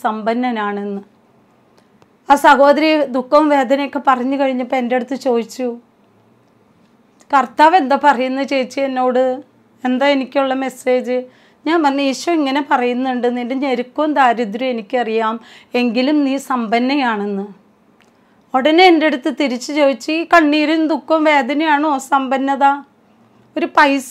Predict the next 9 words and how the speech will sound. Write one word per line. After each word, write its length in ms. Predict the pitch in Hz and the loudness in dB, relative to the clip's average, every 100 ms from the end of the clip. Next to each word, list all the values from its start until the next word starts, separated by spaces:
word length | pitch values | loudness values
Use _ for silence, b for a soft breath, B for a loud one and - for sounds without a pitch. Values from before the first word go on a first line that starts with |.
| 370 | -2
ഇല്ല 220 | 294 285 320 | 0 0 -2
ചേച്ചി, 320 | 294 277 - 277 262 | 0 -2 -4 -2 -2
എൻ്റെ 160 | 254 285 | -2 0
മോനെ 200 | 277 285 277 | 0 0 -2
പഠിപ്പിക്കാൻ 500 | 277 254 262 294 294 285 | -4 -4 -6 -4 -2 0
പൈസ 240 | 254 247 311 277 | -2 -4 -6 -4
ഇല്ല, 180 | 247 247 226 - b b b | -2 -4 -4 -10 b b b
എൻ്റെ 160 | 277 277 | -2 0
മോളെ 320 | 262 254 277 | 2 2 2